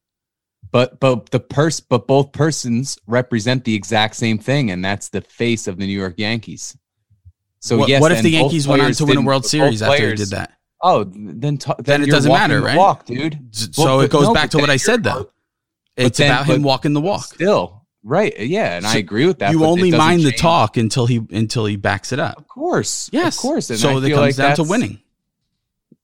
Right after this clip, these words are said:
Speaker 1: Yeah, I mean, that's, I think that's, I've been pretty vocal about that, that you can't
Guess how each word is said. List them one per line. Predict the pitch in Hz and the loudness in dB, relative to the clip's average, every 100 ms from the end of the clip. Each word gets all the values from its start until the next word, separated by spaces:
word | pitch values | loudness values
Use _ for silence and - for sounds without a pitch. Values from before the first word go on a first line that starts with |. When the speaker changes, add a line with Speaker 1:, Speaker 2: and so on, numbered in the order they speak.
| _ _ _ | _ _ _
Speaker 1:
Yeah, | 165 247 104 | -6 -2 -2
I | 78 101 117 | -4 -6 -4
mean, | 123 | -2
that's, | 120 131 - | -2 -2 -4
I | 120 | -4
think | - 127 | -4 -4
that's, | 123 123 - _ _ - - _ _ _ | -4 -4 -10 _ _ -20 -20 _ _ _
I've | 104 98 104 - - | -4 -2 -4 -10 -12
been | 117 113 | -6 -6
pretty | 120 123 | -4 -6
vocal | 107 143 - 156 | -2 -2 -2 -4
about | 92 90 - | -2 -6 -6
that, | 87 80 - | -8 -6 -8
that | 82 - | -10 -10
you | 90 90 | -12 -12
can't | - 101 92 | -10 -8 -8